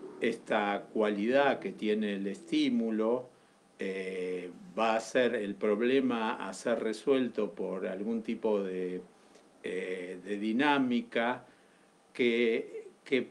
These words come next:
va a fundamentarse fundamentalmente en ver cómo se resuelve por vía del deseo la adecuación a la realidad.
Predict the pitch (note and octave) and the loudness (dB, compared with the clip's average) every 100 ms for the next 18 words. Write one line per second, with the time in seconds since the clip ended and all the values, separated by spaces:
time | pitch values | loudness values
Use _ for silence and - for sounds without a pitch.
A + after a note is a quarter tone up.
0 | - _ _ - C3+ D#3 E3 D#3+ D#3 D3 | -10 _ _ -16 0 4 4 2 -2 2
1 | C#3 C#3+ E3 D#3+ D3+ - C3 C3 C3 C3 | 2 4 2 4 0 0 0 2 2 4
2 | C#3+ D3 D#3+ E3+ E3+ D#3+ D#3 C#3 A2 A#2 | 4 4 0 -4 -2 2 2 2 0 0
3 | A#2 A2 - _ _ - C3 C3+ - G3 | -2 -4 -10 _ _ 0 2 2 2 2
4 | G3 F#3 F#3 C#3+ B2+ A#2+ C#3+ A2+ G#2+ G#2 | 2 2 2 2 2 2 4 6 4 2
5 | G#2+ G#2+ C3 C#3+ C#3 C#3 C#3 C#3 - D#3+ | 0 2 6 6 6 6 4 4 2 6
6 | D3+ D3 A#2 G#2+ G#2 - G#2+ - C3+ B2+ | 8 8 6 4 2 0 -2 -2 -2 0
7 | B2 G#2+ G2+ G2 G2 F#2+ F#2 F2 E2+ | 0 0 -2 -4 -6 -6 -8 -10 -14